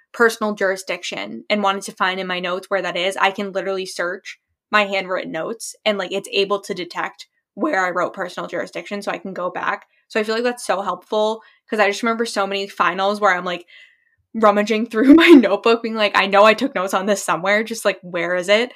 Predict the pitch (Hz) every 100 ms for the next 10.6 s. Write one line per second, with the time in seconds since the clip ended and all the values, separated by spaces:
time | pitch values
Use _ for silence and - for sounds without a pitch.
0 | - - - _ _ 208 190 - - -
1 | 214 _ _ _ - - 269 240 214 220
2 | - - 262 240 262 254 233 240 208 190
3 | 190 190 202 196 190 190 - 196 185 185
4 | 185 - _ 262 - 190 185 180 - -
5 | 190 190 190 196 _ _ - 208 220 214
6 | 254 262 311 - 208 208 214 220 214 -
7 | 214 214 233 233 208 196 196 196 196 185
8 | 190 185 _ _ _ _ _ _ 208 208
9 | 214 214 214 220 226 233 233 214 233 233
10 | 233 240 240 226 214